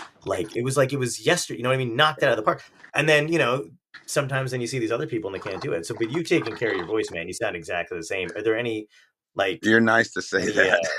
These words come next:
Speaker 2: <laughs>
Speaker 1: oh, dude, it's, but it's, it's like, I was like, "Oh, this guy has not missed a beat." It's great.
Speaker 2: I don't
Speaker 1: Um,
Speaker 2: know that I take care of it.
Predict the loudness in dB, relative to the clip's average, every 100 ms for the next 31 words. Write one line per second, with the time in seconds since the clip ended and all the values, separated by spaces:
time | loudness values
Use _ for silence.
0 | -8 -10 -10 -2 -2 0 0 0 _ -14
1 | -12 -10 -4 2 4 8 10 10 10 6
2 | 2 4 4 4 2 2 2 4 4 4
3 | 4 4 4 4 6 4 4 -2 -4 -2
4 | 0 -2 -4 -6 -6 -6 -8 -8 -6 -8
5 | -10 -12 -10 -6 -6 -8 -18 -20 _ 0
6 | 4 4 4 2 0 0 0 0 -2 -8
7 | -8 -8 0 2 2 0 -8